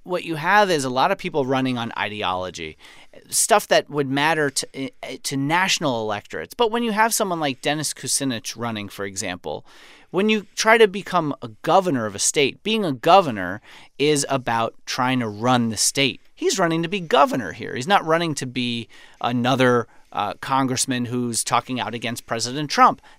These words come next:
That has nothing to do with what you're doing as a governor in a state. And we've seen some Republicans actually, uh, in other states have difficulty because they ran as ideological candidates.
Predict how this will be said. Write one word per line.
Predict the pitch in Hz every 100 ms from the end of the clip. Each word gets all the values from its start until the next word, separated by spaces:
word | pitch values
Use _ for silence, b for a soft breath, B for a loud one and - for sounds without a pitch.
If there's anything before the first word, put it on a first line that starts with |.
| -
That | 175
has | 190 156
nothing | 180 185
to | 165
do | 156 202 226 104 107
with | 135 139 120 - b b
what | b 123 135 - _
you're | - 131 127 127
doing | 120 135 175 151 135
as | 135 139
a | 123
governor | 131 123 123 117
in | 117
a |
state. | 113 - 165 104 B B
And | 170
we've | 202
seen | - 262
some | 254 220
Republicans | 202 202 202 214 147 127
actually, | 117 - 120 113 107 110 B B B
uh, | 120 113
in | - 135
other | - 156 170
states | - 123 113 143 - b b
have | - 147 131
difficulty | 175 208 190 135 113 120
because | 127 131 127
they | 127
ran | 117 127 143
as | 143 123
ideological | - 117 120 113 127 127 127
candidates. | - 165 208 170 104 90 131 -